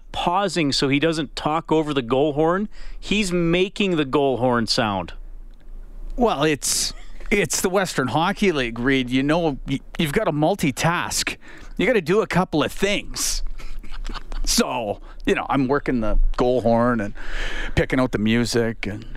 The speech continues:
Speaker 1: Cam Moon is in studio. My name is Reed Wilkins. This is Inside Sports on six thirty Ched. The Eskimos practicing today,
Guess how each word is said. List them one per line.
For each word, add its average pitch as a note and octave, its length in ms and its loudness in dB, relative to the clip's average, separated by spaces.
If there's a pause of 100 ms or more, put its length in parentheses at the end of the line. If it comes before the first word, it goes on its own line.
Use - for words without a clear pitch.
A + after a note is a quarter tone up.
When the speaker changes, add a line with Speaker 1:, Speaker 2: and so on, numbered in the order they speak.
(400)
Speaker 1:
Cam G#3+ 300 2
Moon F#3+ 320 4
is C#3+ 160 2
in E3 140 4
studio. D#3 600 4
My D#3+ 200 2
name D#3+ 160 2
is C3 120 0
Reed C3+ 200 2
Wilkins. C3+ 400 0
This C3 120 0
is C3+ 120 2
Inside C#3 360 4
Sports C3 360 0
on B2 100 0
six C#3+ 260 -2
thirty B2 240 0
Ched. D3+ 280 0
The C3+ 100 4
Eskimos D#3 580 2 (320)
practicing E3+ 840 2
today, F3 600 2